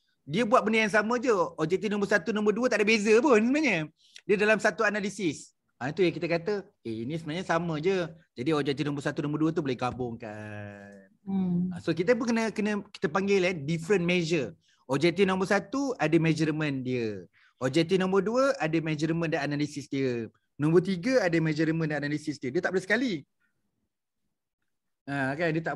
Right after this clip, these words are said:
Speaker 1: dia tak boleh, dia tak boleh sekali. Contoh dalam matematik lah. Kita kena campur-campur-campur, lepas tu bahagi lima nak dapatkan purata. Jadi sebenarnya satu je objektif.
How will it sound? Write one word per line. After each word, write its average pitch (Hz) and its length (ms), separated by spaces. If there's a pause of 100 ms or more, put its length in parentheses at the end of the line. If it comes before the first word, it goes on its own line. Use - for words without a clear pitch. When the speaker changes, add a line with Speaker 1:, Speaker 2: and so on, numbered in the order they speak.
Speaker 1:
dia 160 160
tak 147 120
boleh, 160 160
dia 165 160
tak 160 80
boleh 151 120
sekali. 151 160
Contoh 165 240
dalam 165 200
matematik 165 440
lah. 143 200 (320)
Kita 151 280
kena 175 160
campur-campur-campur, 180 1160 (200)
lepas 147 120
tu 190 120
bahagi 165 320
lima 160 320
nak 135 240
dapatkan 160 240
purata. 156 420 (640)
Jadi 156 160
sebenarnya 208 320
satu 220 320
je 175 80
objektif. 185 560